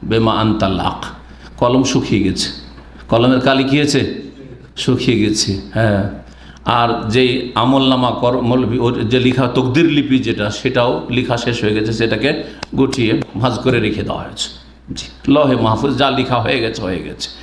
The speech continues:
তো এই তকদিরের যা কিছু আছে, আহ, সেটার ওপর আমাকে প্রস্তুত থাকতে হবে সেটা মেনে নেওয়ার জন্য। এর জন্য আগে থেকে অভ্যস্ত হইতে হবে। আল্লাহ পাক সূরা হাদীদের আয়াত নম্বর বাইশে ইরশাদ করেছেন,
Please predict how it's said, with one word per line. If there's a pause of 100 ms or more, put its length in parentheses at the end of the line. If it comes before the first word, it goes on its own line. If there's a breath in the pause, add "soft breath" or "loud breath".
(320 loud breath)
তো
এই
তকদিরের (280 loud breath)
যা
কিছু
আছে, (440 loud breath)
আহ, (240)
সেটার
ওপর (420 loud breath)
আমাকে
প্রস্তুত
থাকতে
হবে
সেটা
মেনে
নেওয়ার
জন্য।
এর
জন্য
আগে
থেকে
অভ্যস্ত
হইতে
হবে। (360 loud breath)
আল্লাহ
পাক
সূরা
হাদীদের
আয়াত
নম্বর
বাইশে
ইরশাদ
করেছেন,